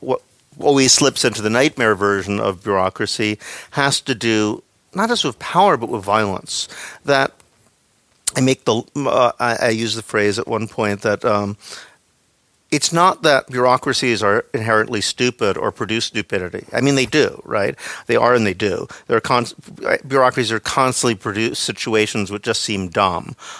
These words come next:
Um, and they make you act dumb. I mean, one of the things that horrified me the most about my first intense experiences of, of, of bureaucratic life was that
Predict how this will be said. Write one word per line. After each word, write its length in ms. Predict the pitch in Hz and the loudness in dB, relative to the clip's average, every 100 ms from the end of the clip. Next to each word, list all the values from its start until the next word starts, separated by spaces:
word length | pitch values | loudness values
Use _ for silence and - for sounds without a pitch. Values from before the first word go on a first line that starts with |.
| - | -4
Um, 400 | 131 113 113 110 | 0 2 2 0
and 140 | - 113 | -2 0
they 80 | |
make 260 | 127 131 - | 0 0 -2
you 200 | 123 123 | -2 0
act 260 | 95 92 - | 0 -2 -6
dumb. 300 | 85 - - | -6 -8 -10
I 140 | - | -8
mean, 160 | 131 135 | -4 0
one 100 | 143 | 2
of 60 | |
the 80 | 131 | 2
things 260 | 120 123 110 | 2 0 0
that 120 | 104 | -2
horrified 640 | - 123 120 - 98 98 | 2 4 4 2 2 2
me 220 | 101 117 107 | 0 0 0
the 120 | 101 | -2
most 580 | 101 107 107 98 - 117 | 2 4 4 2 -4 -4
about 360 | 92 98 95 | 0 2 2
my 160 | 104 95 | -2 -4
first 380 | - 104 - - - - - | -2 -4 -4 -12 -16 -18 -4
intense 540 | 117 113 - 120 - | -2 0 0 0 0
experiences 960 | 113 - - 107 104 104 101 - 101 95 | -2 -4 -4 0 2 2 0 0 -2 0
of, 220 | 107 98 | -4 -2
of, 260 | - 104 - | 0 0 0
of 280 | 107 98 92 | 0 0 -2
bureaucratic 560 | 110 104 - 101 98 | -4 -4 -2 -2 -2
life 300 | 113 107 110 | 0 0 0
was 140 | 117 101 | -4 -2
that 180 | 107 | -2